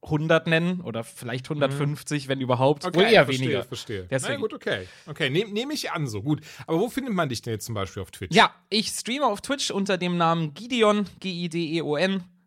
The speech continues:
Speaker 1: ähm, wie man's spricht. Und ja, auf, äh, Social Media bin ich eigentlich überall unter dem Namen auch unterwegs. Man findet's allerdings relativ schwierig, weil das überall anders geschrieben wird. Ist aber nicht so wichtig. Ich streame auf jeden Fall jeden Tag in der Woche
Speaker 2: <laughs>
Speaker 1: pub G auf Twitch.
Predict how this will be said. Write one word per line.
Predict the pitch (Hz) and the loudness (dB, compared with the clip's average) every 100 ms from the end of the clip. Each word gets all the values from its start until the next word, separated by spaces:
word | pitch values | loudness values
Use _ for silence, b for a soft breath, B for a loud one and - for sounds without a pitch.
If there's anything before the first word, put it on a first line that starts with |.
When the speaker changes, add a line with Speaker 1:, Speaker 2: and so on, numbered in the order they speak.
| - | -6
Speaker 1:
ähm, | 151 156 156 156 156 151 127 | 0 2 0 -2 -4 -6 -8
wie | 156 | -4
man's | 151 147 | -4 -4
spricht. | - 156 160 - - - - | -6 -4 -4 -4 -12 -16 -6
Und | 151 151 151 147 135 | 2 2 2 -2 4
ja, | 135 139 - | 6 6 2
auf, | 135 135 - - | 0 -2 -2 -8
äh, | 143 | -6
Social | 131 170 160 165 | -2 -2 -2 -2
Media | 170 165 | 2 2
bin | 156 | 2
ich | 160 120 | -6 -6
eigentlich | 147 143 - | -6 -6 -6
überall | 160 156 - 139 143 143 143 B B | 2 4 4 2 2 0 -2 B B
unter | 156 151 151 | -2 0 0
dem | 131 139 139 139 135 131 | 0 -2 -2 -2 -2 -2
Namen | 135 143 147 143 | 0 0 0 2
auch | 147 165 | 0 2
unterwegs. | 156 156 139 147 151 - - - | 0 -2 0 0 -2 -4 -10 -8
Man | 156 151 147 | -4 -2 -2
findet's | - - 180 185 180 | -6 -2 0 2 0
allerdings | 160 156 151 160 | 0 -2 -2 -4
relativ | 151 139 135 | -4 -4 -8
schwierig, | 151 143 127 | -8 -8 -4
weil | 139 | -2
das | 135 131 | -2 -4
überall | 131 127 | -2 -2
anders | 123 131 131 | 0 0 -2
geschrieben | 127 131 120 | -4 -6 -6
wird. | 107 98 b | -6 -8 b
Ist | b 269 | b 4
aber | 240 | 4
nicht | 220 | 2
so | 190 | 0
wichtig. | 160 180 170 - B B | -2 -2 -4 -6 B B
Ich | 160 | -6
streame | - 233 | 0 2
auf | 214 | 2
jeden | 196 180 | 2 2
Fall | 160 | 2
jeden | 156 170 | 0 -2
Tag | 151 151 151 | 2 2 2
in | 139 | -2
der | 131 | 2
Woche | 139 143 120 123 | 2 4 2 0
Speaker 2:
<laughs> | 143 | 4
Speaker 1:
pub | 151 147 | 4 4
G | - 117 | -2 -6
auf | 117 117 | -6 -10
Twitch. | - 107 - | -10 -10 -10